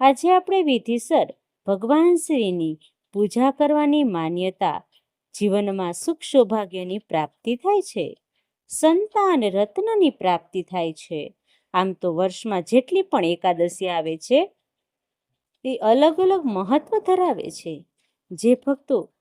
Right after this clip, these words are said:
આખા વર્ષ દરમિયાન આવતી ચોવીસ એકાદશી થાય છે,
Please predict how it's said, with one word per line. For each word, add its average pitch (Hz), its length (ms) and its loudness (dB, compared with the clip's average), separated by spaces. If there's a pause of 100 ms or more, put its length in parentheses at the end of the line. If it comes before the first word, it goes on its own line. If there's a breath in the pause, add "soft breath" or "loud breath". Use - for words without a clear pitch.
(140)
આખા 190 440 -6
વર્ષ 269 320 -2
દરમિયાન 190 760 -4
આવતી 214 360 -6
ચોવીસ 208 520 -6
એકાદશી 175 640 -8
થાય 196 300 -4
છે, 208 400 -6